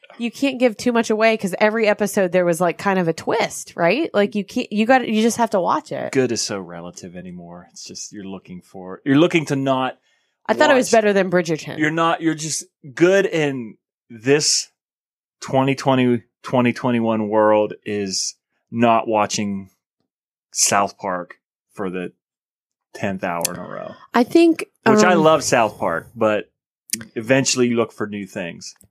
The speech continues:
Speaker 2: Okay. Flight Attendant was good for twenty twenty,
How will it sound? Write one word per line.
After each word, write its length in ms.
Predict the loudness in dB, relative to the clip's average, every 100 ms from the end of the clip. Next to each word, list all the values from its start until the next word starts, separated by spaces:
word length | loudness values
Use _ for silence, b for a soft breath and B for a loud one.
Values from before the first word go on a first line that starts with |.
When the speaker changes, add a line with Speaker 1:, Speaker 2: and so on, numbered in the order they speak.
| 2
Speaker 2:
Okay. 440 | 2 4 0 -2 -6 _ _ _ _ _ _ _ _ _
Flight 360 | -2 2 2
Attendant 540 | 2 0 0 2 -2 -2
was 640 | -4 -4 -2 -2 -4 -6 -14 0
good 300 | 4 4 2
for 280 | -2 -2 -2
twenty 380 | -4 -4 -4 -6
twenty, 560 | -8 -8 -8 -8 -12